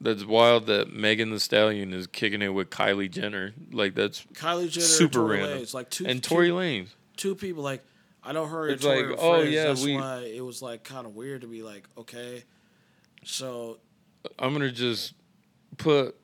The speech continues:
Speaker 1: names on a, on a wheel, like Price is Right.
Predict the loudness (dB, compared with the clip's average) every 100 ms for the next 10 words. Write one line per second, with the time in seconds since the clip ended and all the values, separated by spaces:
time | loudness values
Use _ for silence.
0 | _ -10 -6 0 2 4 0 -2 -6 -6
1 | -8 -12 -18 _ _ -20 -8 -4 -2 -2
2 | -4 -8 -8 -6 -4 -4 0 0 0 0
3 | -2 -4 -16 _ 0 0 0 -6 -2 2
4 | 2 0